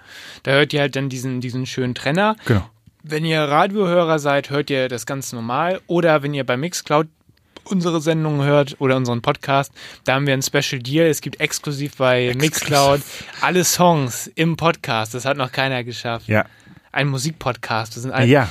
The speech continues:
Speaker 1: mir fällt auf, wir sind somit der erste Musikpodcast in Deutschland,
Speaker 2: Ich
Speaker 1: oder?
Speaker 2: würde sagen, der erste.
Speaker 1: Wir sind der erste Musikpodcast in Deutschland.
Speaker 2: <laughs>
Speaker 1: Und wir waren, das hat Paddy neulich gesagt,
Speaker 2: Ja.
Speaker 1: das stimmt auch,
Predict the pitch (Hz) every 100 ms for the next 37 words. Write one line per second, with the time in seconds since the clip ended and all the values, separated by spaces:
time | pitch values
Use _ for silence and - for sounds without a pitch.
0 | - 135 147 135 131 135 131 139 123 127
1 | 127 123 143 - 139 135 160 - 123 -
2 | 123 120 123 117 170 - 107 104 107 110
3 | 113 113 117 110 127 101 85 - 90 117
4 | 127 180 202 127 117 113 110 - 127 120
5 | 127 - 117 - 113 113 127 117 117 120
6 | 110 - - 185 214 214 185 185 202 214
7 | 160 151 - 175 185 185 190 185 - 165
8 | 175 127 - - 160 180 190 185 185